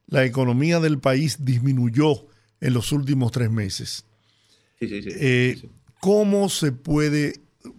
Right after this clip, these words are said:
Speaker 1: recuperar el, el crecimiento económico?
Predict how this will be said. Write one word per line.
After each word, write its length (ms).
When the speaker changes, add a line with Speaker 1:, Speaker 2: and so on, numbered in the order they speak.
Speaker 1:
recuperar 920
el, 440
el 200
crecimiento 720
económico? 800